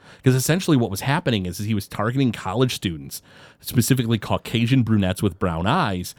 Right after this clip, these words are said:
And in a lot of the cases, he would, like, pose the bodies after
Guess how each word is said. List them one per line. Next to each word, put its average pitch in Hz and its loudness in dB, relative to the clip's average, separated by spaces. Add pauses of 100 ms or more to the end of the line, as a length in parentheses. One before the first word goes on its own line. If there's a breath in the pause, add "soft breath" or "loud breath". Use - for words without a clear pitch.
(320 loud breath)
And 117 2
in 127 4
a 110 4
lot 95 2
of 233 2
the 208 2
cases, 139 0
he 123 0
would, 117 4
like, 92 -6
pose 104 -2
the 151 2
bodies 95 0
after 87 -2